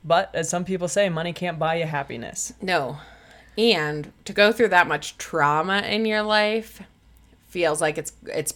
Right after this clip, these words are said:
Speaker 2: potentially leading to a little bit of, of mental <laughs> incapacity.
Speaker 1: Yes. Well, and so there's,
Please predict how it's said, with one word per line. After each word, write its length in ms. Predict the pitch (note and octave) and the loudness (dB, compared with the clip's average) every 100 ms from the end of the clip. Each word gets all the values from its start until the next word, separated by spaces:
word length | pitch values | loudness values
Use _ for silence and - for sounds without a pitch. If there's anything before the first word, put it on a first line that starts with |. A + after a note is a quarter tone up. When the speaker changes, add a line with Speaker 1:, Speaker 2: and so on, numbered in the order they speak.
| _ - | _ -16
Speaker 2:
potentially 640 | - F#3+ D#3 E3 C3+ C3+ | -8 -4 -2 -4 -4 -4
leading 340 | C#3 C#3+ C3 C3+ | -6 -6 -8 -10
to 140 | D3 | -12
a 20 | |
little 320 | C#3 C#3+ A#2+ | -8 -6 -6
bit 200 | G#2 F#2+ | -8 -10
of, 80 | - - - - - | -10 -16 -20 -18 -8
of 540 | C3+ G#2+ G2 - - - _ _ _ _ _ _ | -4 -4 -6 -10 -20 -20 _ _ _ _ _ _
mental 640 | D3+ D3 C3 C3+ - - - _ _ - | -12 -8 -8 -8 -12 -14 -18 _ _ -12
<laughs> 80 | - - - A3 - | -12 -12 -20 -20 -12
incapacity. 720 | D#3 D#3 D3 C#3+ - - - | -10 -10 -12 -12 -12 -14 -14
Speaker 1:
Yes. 440 | - F3+ - - - - - | -2 0 0 -6 -14 -18 -10
Well, 380 | - B3+ G#3+ G#3 - - - _ - | 4 6 6 4 -12 -20 -20 _ -2
and 400 | G#3+ A3+ A3 G3+ - | 4 6 6 2 -8
so 160 | - A3+ | -2 4
there's, 380 | A#3 A#3 - | 4 4 2